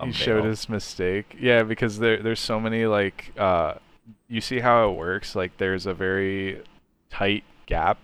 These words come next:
Speaker 1: between
Speaker 2: Mm-hmm.
Speaker 1: each line, and if your, if your bed adhesion isn't good, then you're probably gonna get that spaghetti, is what they call it. <laughs> Just a bunch of filament spitting out.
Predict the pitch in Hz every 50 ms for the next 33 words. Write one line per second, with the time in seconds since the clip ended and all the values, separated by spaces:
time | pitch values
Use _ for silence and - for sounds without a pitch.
0 | _ - 104 98 - - 107 104 104 98 127 127 98 95 - - 101 92 85 85
1 | 87 92 98 104 123 143 151 185 214 - - - 92 92 90 90 90 90 98 104
2 | 98 92 - - 104 104 101 98 98 95 - - - - - - _ _ _ _
3 | - - - 120 120 101 - 104 104 107 107 104 92 101 113 107 104 - 117 110
4 | 107 101 101 95 104 95 92 95 87 92 90 95 104 104 113 104 95 90 85 82
5 | - - 90 82 87 87 90 90 87 85 87 90 87 82 80 - - 95 - -
6 | - - - - - - _ _ _ - 98 90 85 82 85 90 98 110 - -
7 | - - - _ _ _ _ _ - 101 92 92 98 101 - 98 104 - - 101
8 | 98 101 104 110 - - - - - - - - - - - - - _ - -
9 | - - - 226 - - - - _ _ _ _ _ _ _ - - - - 98
10 | 87 - 85 85 - 92 - - 92 87 85 85 85 87 90 92 - - - _
11 | _ _ _ _ - - - 90 85 82 85 82 82 87 90 92 92 -